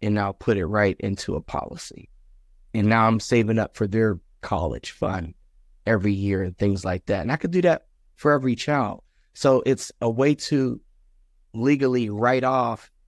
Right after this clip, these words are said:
life insurance through your child helping you out in your business. And let me just tell you, there are dozens of strategies like that that exist.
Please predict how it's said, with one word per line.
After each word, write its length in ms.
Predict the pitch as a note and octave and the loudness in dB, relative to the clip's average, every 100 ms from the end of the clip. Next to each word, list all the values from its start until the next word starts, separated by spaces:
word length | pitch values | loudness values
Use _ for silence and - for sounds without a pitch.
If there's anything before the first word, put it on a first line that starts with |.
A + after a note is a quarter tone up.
| _ _ | _ _
life 340 | B2+ E3 F#3 B2 | 2 2 2 -2
insurance 680 | G#2+ - G#2 G2 - - - _ _ - | -4 -2 -2 -2 -4 -12 -20 _ _ -4
through 200 | D3 C3+ | 0 2
your 180 | A#2 G#2 | 2 -2
child 480 | - B2 A#2+ G2 | 2 4 4 2
helping 360 | A#2+ A#2 - G#2+ | 0 0 -2 -2
you 140 | G#2 | 0
out 180 | G2+ F2+ | 0 0
in 80 | G2 | -2
your 180 | F#2+ F2+ | -4 -4
business. 580 | F2 F2+ E2+ C2+ - - _ _ _ - | -2 -2 -4 -12 -14 -20 _ _ _ -2
And 380 | C3 B2+ A#2+ | 2 2 2
let 100 | C3 | 2
me 100 | E3+ | 2
just 240 | E3 D#3 - | 0 -2 0
tell 200 | D#3 C#3+ | 0 0
you, 240 | C#3+ C#3 - _ _ _ | -2 -6 -10 _ _ _
there 280 | G2+ B2 C3 | -2 0 2
are 500 | A2+ A#2 A2 G#2+ F#2+ - _ _ _ _ _ | 0 0 0 -4 -8 -16 _ _ _ _ _
dozens 600 | C#3 C#3+ B2+ B2+ G#2 G2+ | 2 2 2 0 0 -4
of 200 | - G2+ | -4 -4
strategies 680 | - A#2 G#2+ G2+ F#2+ F#2+ G2 | -2 0 0 0 -2 -2 -2
like 240 | E2 E2+ | -4 -2
that 240 | F#2 F2 - | -4 -4 -4
that 180 | F#2 F2 | -4 -4
exist. 460 | F2 A2 A2+ - | -4 0 0 -2